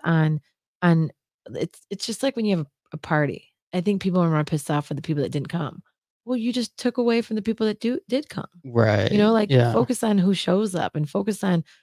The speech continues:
Speaker 1: who does love your product and, and, you know, y-, and, and, and just,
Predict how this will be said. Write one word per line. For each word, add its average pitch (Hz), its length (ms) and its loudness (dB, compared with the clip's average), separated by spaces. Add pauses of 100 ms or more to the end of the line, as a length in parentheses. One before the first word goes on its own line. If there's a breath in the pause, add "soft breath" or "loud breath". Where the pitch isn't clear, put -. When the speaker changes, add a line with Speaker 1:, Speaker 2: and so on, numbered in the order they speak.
(220 soft breath)
Speaker 1:
who 202 100 0
does 202 380 0
love 160 180 2
your 147 100 -2
product - 460 -8
and, 156 460 -2
and, 170 120 -2
you 170 80 4
know, 170 120 2
y-, - 260 -2 (100)
and, 160 300 0 (360)
and, 165 240 -8
and 175 200 2
just, 175 320 -6